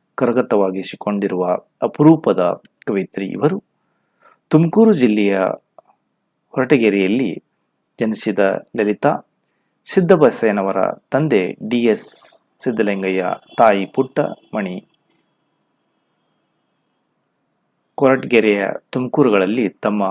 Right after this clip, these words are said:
ವ್ಯಾಸಂಗ ಪೂರೈಸಿದ ಲಲಿತಾ ಬಿ ಎಸ್ ಸಿ ಪದವಿಯ ಇಪ್ಪತ್ತೆಂಟು ವರ್ಷಗಳ ಕಾಲ ಸರ್ಕಾರಿ ಸೇವೆ ಸಲ್ಲಿಸಿ ಸ್ವಯಂ ನಿವೃತ್ತಿ ಪಡೆದು ನಂತರ ತಮ್ಮನ್ನು ಸಂಪೂರ್ಣ ಬರವಣಿಗೆ ತೊಡಗಿಸಿಕೊಂಡವರಲ್ಲಿ ಲಲಿತಾ ಸಿದ್ದ ಬಸಯ್ಯ.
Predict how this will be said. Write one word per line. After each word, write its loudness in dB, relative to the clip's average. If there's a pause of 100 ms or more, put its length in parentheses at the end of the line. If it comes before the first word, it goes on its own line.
(120)
ವ್ಯಾಸಂಗ 2
ಪೂರೈಸಿದ -4
ಲಲಿತಾ 0 (720)
ಬಿ 2
ಎಸ್ 0
ಸಿ -10
ಪದವಿಯ -4 (640)
ಇಪ್ಪತ್ತೆಂಟು -4
ವರ್ಷಗಳ -4
ಕಾಲ 0
ಸರ್ಕಾರಿ 0
ಸೇವೆ -4
ಸಲ್ಲಿಸಿ -6 (440)
ಸ್ವಯಂ 2
ನಿವೃತ್ತಿ 0
ಪಡೆದು -4
ನಂತರ 2
ತಮ್ಮನ್ನು -4
ಸಂಪೂರ್ಣ -2
ಬರವಣಿಗೆ -2
ತೊಡಗಿಸಿಕೊಂಡವರಲ್ಲಿ -2 (500)
ಲಲಿತಾ 4
ಸಿದ್ದ -6 (840)
ಬಸಯ್ಯ. -6